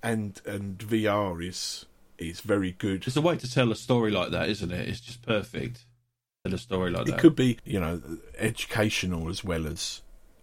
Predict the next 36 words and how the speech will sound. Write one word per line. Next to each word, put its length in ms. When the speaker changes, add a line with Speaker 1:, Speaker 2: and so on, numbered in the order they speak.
Speaker 1:
entertaining. 920
A, 360
a 100
little 260
bit 260
like 680
Saving 360
Private 320
Ryan 320
is 140
the 40
fact 300
that 140
there's 260
that 180
undertone 640
of, 260
you 140
know, 100
this, 260
you 160
need 280
to 320
learn 420
this, 260
you 120
need 220
to 140
understand. 880
Speaker 2:
Yeah. 80
Speaker 1:
But 120
also 360
you've 280
got 240
the, 340
uh, 140